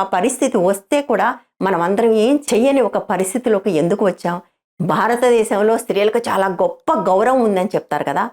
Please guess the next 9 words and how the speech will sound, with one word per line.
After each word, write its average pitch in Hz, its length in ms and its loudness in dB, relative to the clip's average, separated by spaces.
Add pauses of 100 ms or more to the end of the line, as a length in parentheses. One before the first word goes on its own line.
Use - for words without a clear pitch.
(220)
గత 214 120 0 (100)
కొద్ది 202 280 0
సంవత్సరాలుగా 247 560 0
జరిగిన 196 220 0 (160)
అనేక 254 360 0 (100)
సంఘటనలు 220 500 0
చూడండి, 165 340 0 (280)
ఒక్కటైనా 208 600 -2 (100)
కూడా 151 180 0